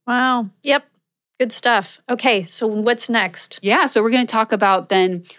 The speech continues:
Speaker 2: what are these myths and what actually
Speaker 1: Mm-hmm.
Speaker 2: is forgiveness. And
Speaker 1: Okay.
Speaker 2: throughout, um, if I forget, remind me, Amanda,
Speaker 1: Mm-hmm.
Speaker 2: um, it's important to distinguish between forgiveness, pardon,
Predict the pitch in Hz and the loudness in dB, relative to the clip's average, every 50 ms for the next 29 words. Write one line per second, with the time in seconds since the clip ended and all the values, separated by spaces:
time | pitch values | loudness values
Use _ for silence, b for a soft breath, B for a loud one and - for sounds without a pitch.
0 | B B - 190 202 220 233 240 240 214 214 202 175 170 175 180 175 208 302 311 | B B -2 0 2 2 4 2 2 2 0 -2 -2 0 2 2 4 2 2 0
1 | - - - 196 202 190 185 196 196 - - 190 196 190 226 226 220 190 175 175 | -4 -6 -4 -2 0 2 2 0 0 0 0 0 2 2 0 0 2 2 0 0
2 | 226 - 175 175 175 170 - - 180 170 156 175 180 175 165 165 170 170 165 - | 0 0 -2 -2 -2 -4 -4 -4 -6 -4 -2 0 -2 0 0 0 -2 -2 -2 -2
3 | 185 180 175 170 - 226 - 226 220 220 220 220 220 208 220 240 254 233 208 208 | -4 -4 -4 -4 -8 -8 -6 -6 -6 -6 -4 -2 0 2 2 4 4 2 2 0
4 | 208 - - - - - 185 170 170 165 170 175 - 180 180 175 170 - 180 170 | -2 -6 -14 -16 -10 -4 -2 -2 -2 -2 -4 -4 -2 -2 -2 -2 -2 -4 -4 -2
5 | 180 175 170 180 - - - 202 139 - - - - 185 180 175 165 170 170 170 | 0 0 0 0 -2 -4 -8 -12 -12 -14 -14 -16 -10 -4 -2 0 2 2 2 2
6 | 170 170 170 165 165 160 160 175 185 220 262 226 - 247 254 - - - 185 175 | 0 0 0 0 0 0 0 0 0 0 0 0 -2 -2 -2 -4 -2 -2 0 0
7 | 170 - - - _ _ - 190 - 220 208 175 226 220 220 - 247 214 208 - | 0 -2 -6 -10 _ _ -6 -4 -2 -2 -2 0 0 0 0 0 -4 -4 -4 -6
8 | 202 175 185 180 175 - - 196 190 190 190 185 175 - - 175 160 - - 180 | -6 -4 -4 -4 -4 -6 -4 -4 -2 -2 -2 -2 -4 -6 -8 -10 -10 -6 -6 -4
9 | 175 165 151 - 180 175 156 180 180 170 170 208 226 254 294 302 - - - - | -4 -4 -6 -6 -8 -6 -4 -4 -4 -2 -2 0 0 2 0 0 -2 -6 -10 -14
10 | _ _ _ _ _ _ _ _ _ - 196 190 185 175 180 185 175 175 - | _ _ _ _ _ _ _ _ _ -2 0 0 2 2 2 2 0 0 -2